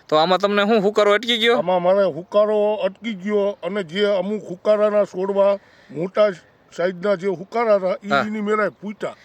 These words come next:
Speaker 1: બરોબર.
Speaker 2: આ દવા છાંટાથી. આ જો મારા ભાગમાં જોઈ.
Speaker 1: જો તમે.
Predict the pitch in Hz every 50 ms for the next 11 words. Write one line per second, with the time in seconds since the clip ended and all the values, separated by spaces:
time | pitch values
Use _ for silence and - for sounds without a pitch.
0 | - - _ _ - 160 180 175 147 127 120 123 120 151 - 160 147 147 143 151
1 | 127 - - 113 104 _ _ _ _ _ _ _ _ - 156 160 160 175 165 147
2 | 156 156 147 127 117 127 151 151 131 131 127 120 123 147 139 120 101 92 _ _
3 | _ _ _ _ _ _ _ _ _ _ _ 120 117 113 107 95 - - 101 104
4 | 104